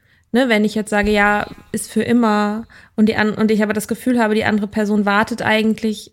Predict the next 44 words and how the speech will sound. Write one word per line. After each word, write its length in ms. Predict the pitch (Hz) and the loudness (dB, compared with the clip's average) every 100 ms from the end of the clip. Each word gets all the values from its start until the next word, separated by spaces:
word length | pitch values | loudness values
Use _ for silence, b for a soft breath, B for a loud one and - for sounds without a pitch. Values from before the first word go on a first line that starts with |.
| _ | _
würde 380 | 208 202 247 233 | -2 2 2 4
eigentlich 420 | 202 226 247 233 | 2 2 0 0
lieber 240 | 226 220 220 | 0 2 2
hören, 220 | 226 220 | 2 2
„Nein, 200 | 220 220 | 2 2
nein, 360 | 220 220 214 202 - _ | 4 4 2 -2 -8 _
ist 160 | 233 - | -4 0
jetzt 280 | 220 208 226 | 0 2 4
nur 340 | 226 220 214 | 4 4 0
bis 400 | 220 220 208 - | -2 -4 -4 -4
zum 160 | 208 208 | -4 0
Ende 300 | 214 214 208 | 2 2 2
nächster 420 | 214 208 208 196 | 0 0 0 2
Woche 560 | 226 233 226 233 233 - | 0 0 0 0 -4 -2
und 160 | 220 208 | 0 2
danach 300 | 208 214 - | 2 0 -2
können 240 | 214 214 | -2 0
wir 120 | 208 | 0
irgendwie 520 | 208 208 202 208 196 196 | -2 -4 -4 -4 -4 -4
wieder 240 | 208 202 | -2 -2
saufen 360 | 208 220 220 214 | 0 0 0 0
gehen“ 220 | 208 196 | 0 -2
oder 140 | 196 | -4
so. 180 | 185 196 B B B B | -6 -8 B B B B
Also 200 | 208 202 | 0 2
ihr 160 | 202 214 | 4 4
müsst 240 | 226 220 | 4 2
so 80 | 214 | -4
zu, 260 | 202 214 - | -6 -6 -2
also, 220 | 202 208 B B - | -2 -2 B B 0
weil 120 | 214 | 2
es 80 | 214 | 2
ja 80 | |
immer 360 | 240 240 254 240 | 2 2 2 2
auch 100 | 226 | -2
dann 140 | - 220 | 0 -2
eine 100 | 220 | -2
Frage 400 | - 220 220 226 | -2 0 0 0
ist, 320 | - 226 - B - | -2 -4 -8 B -20
fordere 440 | - 226 226 240 | -2 2 2 2
ich 280 | 226 220 - | 0 -2 0
als 380 | 208 202 - - - | -2 -2 -10 -18 -10
Person, 480 | - 214 196 247 269 | -2 0 2 2 2
die 240 | 214 202 | 2 0